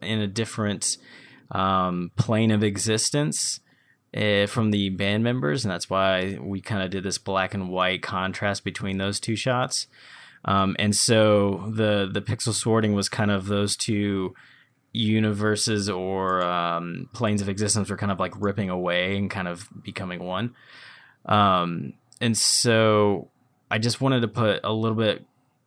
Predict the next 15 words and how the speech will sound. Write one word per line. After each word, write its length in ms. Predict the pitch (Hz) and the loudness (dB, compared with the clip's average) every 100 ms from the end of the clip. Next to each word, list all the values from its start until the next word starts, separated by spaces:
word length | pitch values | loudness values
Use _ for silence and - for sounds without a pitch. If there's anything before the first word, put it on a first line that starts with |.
| _ - | _ -4
of, 400 | 104 101 101 104 | -2 0 0 0
uh, 400 | 98 95 95 - | 2 4 2 0
some 220 | - 107 | -2 0
atmospheric 760 | 76 101 101 - 107 113 117 | 0 -2 -4 -2 0 0 0
effects. 680 | 127 - 143 143 - - - - - - - _ | -4 -2 0 0 -2 -6 -6 -10 -20 -20 -20 _
And 560 | 120 117 113 107 104 98 | 0 2 4 4 2 2
so 260 | - 120 | 0 2
I, 140 | 107 104 | 2 2
I 60 | 107 | 2
knew 160 | 131 | 4
I 80 | 147 | 4
wanted 340 | 131 120 113 | 4 2 2
some, 500 | - 117 107 101 90 - | 0 0 0 0 -2 -2
some 240 | 117 104 | 0 0
dust, 640 | 92 104 101 - - - | 2 0 2 0 -2 -4